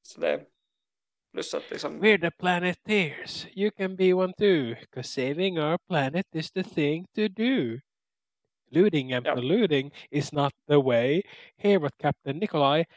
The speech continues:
Speaker 2: has to say. The power is yours.
Speaker 1: Mm.
Speaker 2: Mm.
Speaker 1: Exakt.
Speaker 2: Jag har alltid tryckt att det
Speaker 1: Åh,
Speaker 2: har varit
Speaker 1: åh, en liten, en
Speaker 2: sammansättningen
Speaker 1: liten
Speaker 2: av de
Speaker 1: sån här
Speaker 2: fyra elementen och, och lite hjärta.
Speaker 1: Ja.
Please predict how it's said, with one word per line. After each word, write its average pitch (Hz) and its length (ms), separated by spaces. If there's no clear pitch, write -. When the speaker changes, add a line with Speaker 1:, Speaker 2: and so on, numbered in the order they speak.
Speaker 2:
has - 380
to 175 120
say. 247 440
The - 200
power 101 560
is - 360
yours. 110 540
Speaker 1:
Mm. 139 500
Speaker 2:
Mm. 113 120
Speaker 1:
Exakt. - 880
Speaker 2:
Jag 123 120
har 123 60
alltid 127 300
tryckt - 320
att 117 140
det 185 60
Speaker 1:
Åh, 185 60
Speaker 2:
har 147 80
varit 110 140
Speaker 1:
åh, 165 300
en 170 80
liten, 180 80
en 190 40
Speaker 2:
sammansättningen 135 420
Speaker 1:
liten 127 160
Speaker 2:
av 123 60
de 127 80
Speaker 1:
sån 143 80
här 139 80
Speaker 2:
fyra 135 260
elementen 123 640
och, 139 100
och 131 80
lite 117 240
hjärta. 117 480
Speaker 1:
Ja. 73 80